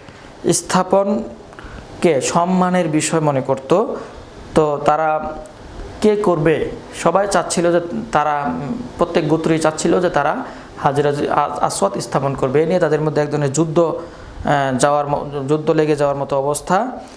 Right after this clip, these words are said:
তখন, তখন প্রবীণতম গোত্রপ্রধান উমাইয়া বিন মুগিরার প্রস্তাব অনুসারে সিদ্ধান্ত হলো,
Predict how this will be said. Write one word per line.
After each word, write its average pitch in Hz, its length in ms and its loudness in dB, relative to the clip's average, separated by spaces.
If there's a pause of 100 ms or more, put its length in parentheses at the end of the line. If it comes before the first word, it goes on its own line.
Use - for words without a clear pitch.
(180)
তখন, 160 580 2 (3000)
তখন 165 500 2 (880)
প্রবীণতম 196 560 4
গোত্রপ্রধান 165 760 2
উমাইয়া 196 380 2
বিন 175 180 2
মুগিরার 170 360 2
প্রস্তাব 165 440 -2
অনুসারে 160 300 -2
সিদ্ধান্ত 151 460 -2
হলো, 143 460 0